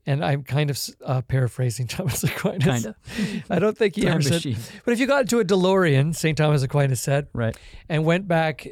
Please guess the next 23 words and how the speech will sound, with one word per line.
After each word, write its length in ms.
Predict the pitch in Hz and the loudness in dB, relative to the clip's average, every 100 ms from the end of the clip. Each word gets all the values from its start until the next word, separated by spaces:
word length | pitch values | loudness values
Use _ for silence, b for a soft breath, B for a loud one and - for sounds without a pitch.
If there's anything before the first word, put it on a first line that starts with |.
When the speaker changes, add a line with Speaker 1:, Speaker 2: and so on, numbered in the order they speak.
| - | -4
Speaker 1:
uh, 180 | 143 131 - | 0 0 0
to, 100 | 151 | 0
you 260 | 147 151 | 0 0
know, 120 | 147 | 0
around 300 | 147 143 143 | 0 0 -2
thirty 540 | - 160 143 139 147 - - - 139 | -2 -2 0 -2 -4 -10 -18 -12 -6
A 140 | 143 | -4
D, 300 | 139 139 135 b b b b b _ | -2 -2 -4 b b b b b _
uh, 280 | 135 139 147 - | -2 -2 -2 -4
to 200 | 143 143 | -2 -2
Golgotha 680 | 120 143 151 139 127 147 143 - - | -2 -2 0 -2 -2 -2 -2 -8 -10
on 180 | 139 139 | -8 -6
Good 180 | 147 | -8
Friday, 580 | - 151 147 139 139 147 b b b b b | -2 0 2 2 0 -4 b b b b b
and 120 | 131 | -4
you 80 | 143 | -2
stood 260 | 120 - 156 | -2 -2 -2
at 80 | 156 | -4
the 60 | |
foot 180 | - 151 | -4 -2
of 80 | 143 | -2
the 80 | 135 | -4
cross, 580 | 147 135 135 156 - | -2 0 0 -2 -10